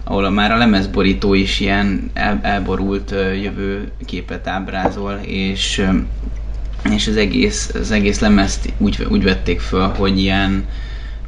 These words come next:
hogy olyan, olyan hangzása legyen az összes dalnak, ami, ami már nem a, a korábbi ilyen nyolcvanas évekbeli hangulatot hozza, hanem valami sokkal újabbat, jövőbelibbet.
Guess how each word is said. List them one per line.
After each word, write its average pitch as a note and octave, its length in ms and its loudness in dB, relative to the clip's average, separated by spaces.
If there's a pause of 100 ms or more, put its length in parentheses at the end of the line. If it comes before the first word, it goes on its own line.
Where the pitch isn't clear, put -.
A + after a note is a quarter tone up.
(140)
hogy - 220 -6
olyan, A#2 320 4
olyan A#2+ 240 6
hangzása G#2 580 2
legyen G2 460 4 (320)
az F#2+ 80 0
összes G2+ 340 0
dalnak, G#2 440 2
ami, G2+ 300 2
ami G2+ 180 0
már G2+ 300 0
nem G2+ 460 2 (320)
a, - 80 0
a G2+ 260 2
korábbi F#2+ 760 4
ilyen G2 180 6
nyolcvanas G2+ 640 4
évekbeli G2 560 4
hangulatot G#2 540 2
hozza, A2 320 2
hanem G#2 320 2
valami G2+ 380 4
sokkal F#2+ 580 0 (280)
újabbat, F#2 560 4
jövőbelibbet. F2+ 960 2